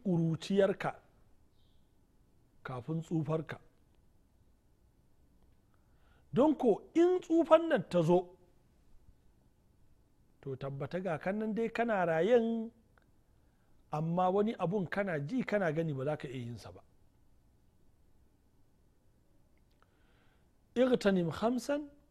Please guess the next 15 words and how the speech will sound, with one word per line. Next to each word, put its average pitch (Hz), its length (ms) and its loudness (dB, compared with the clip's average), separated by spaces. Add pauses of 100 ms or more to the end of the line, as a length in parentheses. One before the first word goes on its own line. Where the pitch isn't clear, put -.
قبل 190 260 0
خمس، 135 360 -10 (1080)
شبابك 220 880 2
قبل 180 440 -4
هرمك، 139 760 -8 (1800)
وغناك 196 1000 4 (380)
قبل 170 400 0
فقرك." - 600 -6 (1800)
Da 165 160 0
samunka 262 760 4 (1400)
kafin 135 380 -8
rashi. 151 340 -2 (2250)
Ka 156 100 -2
ribaci 165 460 0
samunka, 226 640 0